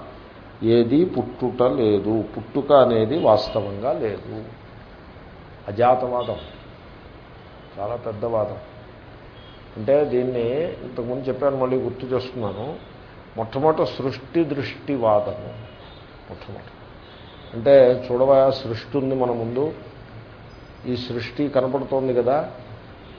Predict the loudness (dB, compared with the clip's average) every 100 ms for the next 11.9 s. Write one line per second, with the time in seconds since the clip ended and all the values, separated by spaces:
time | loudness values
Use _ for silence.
0 | -20 -20 -18 -8 -6 -4 -6 -6 -6 -2
1 | 0 2 0 2 4 4 4 2 2 0
2 | 0 0 2 0 -2 0 0 2 0 -2
3 | -6 -2 0 0 -2 -4 -2 -2 -2 -6
4 | -12 -16 -18 -20 -20 -20 -20 -20 -20 -20
5 | -20 -20 -20 -20 -20 -20 -20 -20 0 2
6 | 4 4 8 8 8 6 2 2 4 4
7 | 4 2 2 2 2 0 -4 -8 -6 0
8 | 2 8 8 8 4 -4 -4 0 2 2
9 | 0 2 2 0 -2 -4 -8 -14 -20 -20
10 | -20 -20 -20 -20 -20 -20 -20 -20 -20 -14
11 | -4 4 10 10 10 4 0 4 8